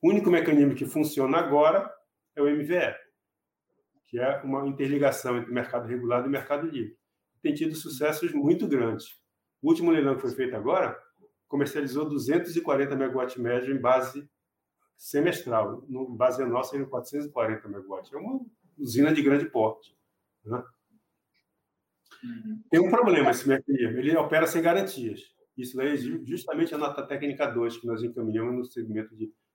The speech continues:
Speaker 1: segurança de mercado. Aportando garantia, com uma certa garantia,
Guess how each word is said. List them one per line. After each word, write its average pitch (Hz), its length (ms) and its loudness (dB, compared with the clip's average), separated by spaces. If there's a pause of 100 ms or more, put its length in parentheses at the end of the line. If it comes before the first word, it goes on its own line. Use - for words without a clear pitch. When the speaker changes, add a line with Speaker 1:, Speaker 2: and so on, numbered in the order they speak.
Speaker 1:
segurança 113 380 -2
de 113 60 2
mercado. 123 520 2 (840)
Aportando 170 520 4
garantia, 139 600 4
com 135 80 -2
uma 127 140 -2
certa - 300 -4
garantia, 120 500 -4